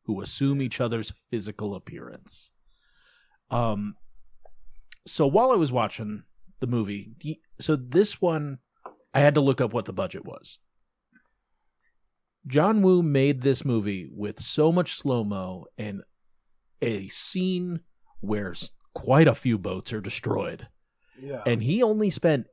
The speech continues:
Speaker 1: eighty million on this movie.
Speaker 2: He just knows what he's doing.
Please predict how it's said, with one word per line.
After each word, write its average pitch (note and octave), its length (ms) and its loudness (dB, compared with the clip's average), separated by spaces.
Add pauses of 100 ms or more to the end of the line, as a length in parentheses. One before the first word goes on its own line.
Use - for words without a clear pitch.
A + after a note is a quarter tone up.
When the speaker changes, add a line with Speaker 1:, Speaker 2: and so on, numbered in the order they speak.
Speaker 1:
eighty C#3+ 320 4
million A2 420 0
on E2 180 -12
this G2 200 -12
movie. F2 400 -10 (2000)
Speaker 2:
He - 360 -14
just - 280 -8
knows C#4+ 220 -6
what A#3+ 140 -6
he's D#3 260 -16
doing. C#3+ 400 -10